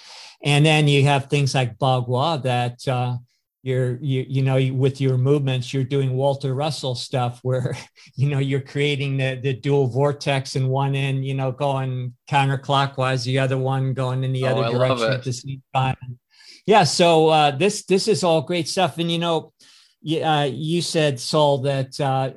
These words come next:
Speaker 1: enjoy the ride. And I'd say those would be my parting words for the day, is that, you know, it's supposed to be fun. And I look especially at my demographic, people in my age group, and, you know, people that are home watching the news and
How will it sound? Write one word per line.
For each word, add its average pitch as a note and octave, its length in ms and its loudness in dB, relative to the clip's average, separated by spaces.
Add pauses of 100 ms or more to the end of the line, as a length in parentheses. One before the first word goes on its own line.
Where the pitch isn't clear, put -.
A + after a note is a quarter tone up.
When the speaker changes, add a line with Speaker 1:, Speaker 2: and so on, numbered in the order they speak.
Speaker 1:
enjoy D#3+ 440 0
the C3+ 120 0
ride. C3+ 400 0
And C3 120 -4
I'd C3 160 -4
say C3+ 240 -2
those C#3 280 -2
would A#2+ 120 -6
be C3 140 -4
my C3 240 0
parting B2 480 0
words B2 260 -2
for B2 140 -6
the A2+ 140 -6
day, A#2+ 340 2
is A#2+ 360 -2
that, A#2+ 400 0 (500)
you C3+ 60 0
know, C3+ 240 4
it's C#3 200 -4
supposed E3+ 480 0
to D#3 80 -4
be B2+ 200 -4
fun. B2+ 600 -2
And C3+ 260 -2
I D3 140 0
look D3+ 280 0
especially C#3 580 -2
at C3+ 100 -4
my C#3 220 0
demographic, B2+ 800 -2
people C3 320 -2
in B2 100 2
my B2 200 4
age B2+ 380 -2
group, B2 320 0
and, A#2+ 340 0
you C3 100 -2
know, A#2+ 380 -2 (160)
people C3+ 220 -4
that C3 60 4
are B2 40 4
home B2+ 280 4
watching B2+ 380 2
the B2 80 0
news B2 420 -2
and A#2+ 280 -4